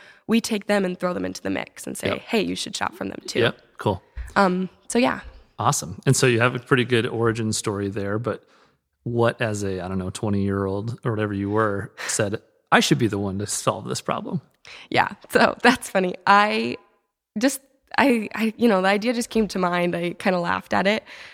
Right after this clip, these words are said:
Speaker 1: Um, but I called my honors advisor from U S D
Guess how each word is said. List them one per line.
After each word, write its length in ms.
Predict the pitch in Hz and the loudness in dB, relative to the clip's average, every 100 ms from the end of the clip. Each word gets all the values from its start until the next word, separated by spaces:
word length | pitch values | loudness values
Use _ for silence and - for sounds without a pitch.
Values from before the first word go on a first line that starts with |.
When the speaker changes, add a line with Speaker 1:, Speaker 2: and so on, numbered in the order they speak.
| - | 0
Speaker 1:
Um, 360 | 190 190 180 190 | 4 4 2 0
but 100 | 208 | 2
I 80 | 226 | 2
called 200 | - 277 | 4 4
my 140 | 226 | 4
honors 320 | 190 202 220 190 | 4 2 2 -2
advisor 640 | 180 175 180 185 220 254 _ _ _ - | -4 -4 0 2 2 0 _ _ _ -12
from 160 | - 190 | 0 2
U 120 | 185 | 4
S 160 | 202 - | 0 -2
D 260 | 170 214 | -2 -2